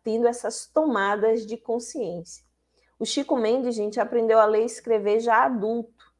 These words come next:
né? E já adulto é que ele foi ter contato com essa importância da preservação ambiental e passou, então, a liderar, né,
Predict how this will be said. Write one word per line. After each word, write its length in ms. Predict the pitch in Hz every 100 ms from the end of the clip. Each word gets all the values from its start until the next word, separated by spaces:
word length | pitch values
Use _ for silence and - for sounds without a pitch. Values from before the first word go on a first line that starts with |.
| _
né? 300 | - 151 202 - _ _ -
E 140 | 196
já 280 | 185 247 349
adulto 440 | 240 202 262 -
é 40 | 262
que 140 | 262
ele 160 | 240 247
foi 220 | - 247
ter 260 | 220 214
contato 960 | - 311 403 - 233 190 190 - - 294 _ _ _ _
com 200 | - 247
essa 340 | 240 247 - 247
importância 1200 | 285 392 - - - - 220 214 220 - 240 247 _ _
da 200 | 180 202
preservação 880 | 208 233 233 240 262 240 233 - 196
ambiental 800 | 202 202 202 220 240 180 156 165 - _ -
e 120 | 196
passou, 440 | - 226 226 220
então, 400 | 220 262 - 190
a 120 | 202 190
liderar, 840 | 220 269 285 240 175 160 170 - _ _ -
né, 260 | 165 196